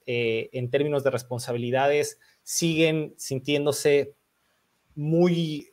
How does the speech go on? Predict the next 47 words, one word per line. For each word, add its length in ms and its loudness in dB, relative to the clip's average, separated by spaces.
digamos, 320 -4
muy 260 2
libres 720 2
o 140 -8
que, 120 -20
o 120 -6
que, 120 -14
o 100 -10
que 80 -14
siguen 240 -6
escuchando 400 -8
muy 260 -4
poco 560 2
a 20 -4
los 160 -4
sectores 480 0
que 120 -4
les 160 -8
piden 280 -2
que 160 -6
rindan 300 -6
cuentas. 420 2
Pero 180 10
lo 100 4
cierto 420 -2
también 320 -4
es 120 -8
que 140 0
hoy 140 4
las 220 -2
empresas, 800 -2
a 120 -4
diferencia 480 0
tal 140 0
vez 200 2
de 240 2
veinte, 360 0
treinta 360 -2
años 300 -2
o 80 -4
incluso 800 -2
mucho 440 -4
menos, 460 0
y, 80 -18
y 280 -8
hablo 240 2
de 240 2